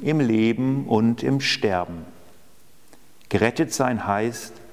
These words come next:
das ewige Leben haben. Zweitens, das Wort Gottes schenkt uns den Glauben.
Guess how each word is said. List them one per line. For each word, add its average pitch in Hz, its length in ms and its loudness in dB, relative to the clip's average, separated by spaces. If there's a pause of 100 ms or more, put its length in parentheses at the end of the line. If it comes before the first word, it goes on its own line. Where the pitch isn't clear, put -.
(460)
das - 380 -4
ewige 120 440 2
Leben 101 500 0
haben. 85 380 -4 (2500)
Zweitens, 123 640 0 (180)
das 139 200 2
Wort 175 260 4
Gottes 180 400 0
schenkt 147 340 -2
uns 156 240 -2
den 165 160 2
Glauben. 98 400 0